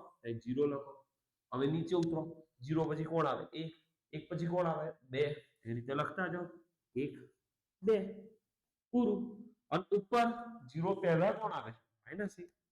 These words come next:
એની પહેલા કોણ આવે? માઇનસ બે. તો આ સિમ્પલ, તમને કોણ મળી ગયો?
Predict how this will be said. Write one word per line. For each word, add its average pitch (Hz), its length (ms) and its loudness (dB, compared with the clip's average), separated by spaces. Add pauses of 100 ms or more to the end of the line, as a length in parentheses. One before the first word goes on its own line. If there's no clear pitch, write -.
(440)
એની 202 160 6
પહેલા 233 240 4
કોણ 214 180 2
આવે? 151 180 -4 (160)
માઇનસ 127 440 -8
બે. 160 60 -10 (420)
તો 202 60 0
આ 208 160 2
સિમ્પલ, 226 320 -4
તમને 165 320 -4
કોણ 196 180 -2
મળી 135 320 -8
ગયો? 196 240 -8